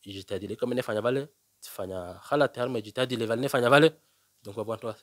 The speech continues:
watu wa sirenda, watu wafanye hizo video. Ta watu mata kwa poro wana mba ya Facebook wana wala kwa ngoto coins. Ni wa Islam afu kono wajafanye, wajafanye video van. Wanye sisi mbale. <laughs> Abed medena apotea, abed medena aspo-, aspoteleza watu, uja, uja, hali fulani.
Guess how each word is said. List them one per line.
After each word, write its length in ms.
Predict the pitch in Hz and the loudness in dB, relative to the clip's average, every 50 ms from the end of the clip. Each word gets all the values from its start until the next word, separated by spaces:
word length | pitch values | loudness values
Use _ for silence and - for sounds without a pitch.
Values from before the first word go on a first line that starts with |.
| _ | _
watu 220 | 107 101 - - 113 | -16 -16 -12 -10 -10
wa 80 | 101 | -10
sirenda, 340 | - - 101 104 104 90 80 - _ _ _ | -8 -10 -10 -10 -10 -10 -12 -14 _ _ _
watu 160 | 98 92 104 | -14 -14 -12
wafanye 200 | - 98 101 113 | -10 -6 -6 -6
hizo 140 | 123 107 104 | -4 -6 -6
video. 460 | 101 95 90 104 110 117 139 139 _ _ _ _ _ _ _ _ | -10 -8 -4 -2 0 0 -2 -4 _ _ _ _ _ _ _ _
Ta 80 | - 104 | -4 -2
watu 200 | 110 117 - 135 | -2 -2 -2 -4
mata 160 | 123 113 110 | -6 -6 -6
kwa 100 | - 113 | -8 -2
poro 340 | - 160 165 165 165 151 135 | 2 4 8 10 10 10 10
wana 200 | 123 123 127 123 | 8 6 2 -2
mba 160 | 107 110 120 | -4 -6 -6
ya 100 | 123 120 | -6 -6
Facebook 300 | 120 113 104 107 107 - | -6 -8 -8 -10 -12 -12
wana 100 | 117 117 120 | -10 -10 -8
wala 140 | 117 120 | -6 -6
kwa 120 | 110 113 107 | -6 -6 -8
ngoto 260 | 117 107 104 - - | -8 -10 -12 -14 -14
coins. 320 | - 127 127 123 - _ _ _ _ _ _ _ _ _ | -14 -12 -12 -14 -14 _ _ _ _ _ _ _ _ _
Ni 80 | 110 113 | -4 -2
wa 80 | 113 | -2
Islam 280 | 107 - 123 120 107 101 | -2 -2 -4 -6 -6 -6
afu 120 | 95 - | -8 -10
kono 280 | - - 104 110 120 131 | -12 -12 -10 -10 -10 -10
wajafanye, 540 | 113 101 98 95 - 95 92 92 92 - - | -10 -10 -10 -10 -12 -12 -14 -14 -14 -16 -16
wajafanye 440 | - 101 92 95 90 - - 95 92 | -16 -14 -12 -12 -14 -14 -12 -12 -12
video 240 | 87 90 101 120 113 | -12 -10 -10 -10 -8
van. 140 | 123 131 - _ _ _ _ _ _ _ _ | -8 -10 -12 _ _ _ _ _ _ _ _
Wanye 160 | 95 92 90 | -16 -16 -16
sisi 180 | - 104 90 87 | -14 -14 -14 -12
mbale. 340 | 98 92 95 95 95 95 - - - - | -10 -8 -8 -10 -10 -14 -20 -20 -20 -20
<laughs> 1120 | 139 - _ - - - _ _ _ _ - - _ _ _ _ _ _ _ _ _ _ _ | -20 -18 _ -20 -20 -20 _ _ _ _ -20 -20 _ _ _ _ _ _ _ _ _ _ _
Abed 240 | - 101 98 90 90 | -14 -14 -14 -12 -12
medena 320 | 90 90 85 92 87 85 | -14 -12 -12 -12 -12 -14
apotea, 500 | 85 - - 90 - _ 95 98 95 90 | -14 -16 -20 -20 -16 _ -10 -8 -8 -10
abed 240 | 87 90 98 92 95 | -12 -14 -14 -14 -12
medena 280 | 98 95 92 87 85 82 | -12 -12 -12 -12 -14 -18
aspo-, 320 | 80 _ - 101 104 - | -20 _ -20 -20 -18 -18
aspoteleza 520 | - - - - 95 - 90 87 85 87 85 | -18 -20 -18 -18 -16 -16 -16 -16 -16 -14 -12
watu, 240 | 92 104 104 101 - | -10 -10 -10 -12 -14
uja, 240 | 101 95 90 90 90 | -18 -18 -16 -16 -16
uja, 160 | 92 107 104 | -16 -18 -16
hali 220 | 95 98 87 82 | -14 -14 -14 -16
fulani. 300 | - _ 101 92 92 92 | -16 _ -16 -16 -16 -18